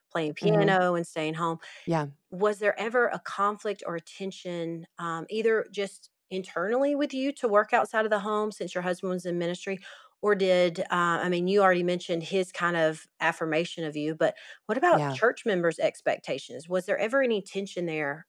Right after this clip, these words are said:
Speaker 1: um, with what they thought their pastor's wife should be doing <laughs> during the day?
Speaker 2: Yeah, mm-hmm, that's a, that's a great hot topic question you gave me there,
Speaker 1: <laughs>
Speaker 2: Courtney. Um, yeah, so coming alongside J T in,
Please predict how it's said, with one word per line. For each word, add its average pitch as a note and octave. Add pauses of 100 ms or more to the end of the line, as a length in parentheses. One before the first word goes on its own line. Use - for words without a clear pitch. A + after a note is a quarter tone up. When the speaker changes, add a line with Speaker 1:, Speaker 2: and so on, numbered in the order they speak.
Speaker 1:
um, D#3 (400)
with F3
what F3
they F3 (160)
thought A#3
their E3+
pastor's D3
wife C#3+
should D#3
be C3+ (340)
doing D3+ (220)
<laughs> A#3
during F3
the F3
day? D3+ (760)
Speaker 2:
Yeah, F#3
mm-hmm, F3+
that's F3+
a, D3+
that's -
a D#3
great G3
hot -
topic -
question -
you D#3
gave D3+
me D3
there, D3+
Speaker 1:
<laughs> -
Speaker 2:
Courtney. A4 (100)
Um, F#3 (300)
yeah, F#3+
so G#3
coming A3+
alongside E3+
J D#3+
T F3
in, D3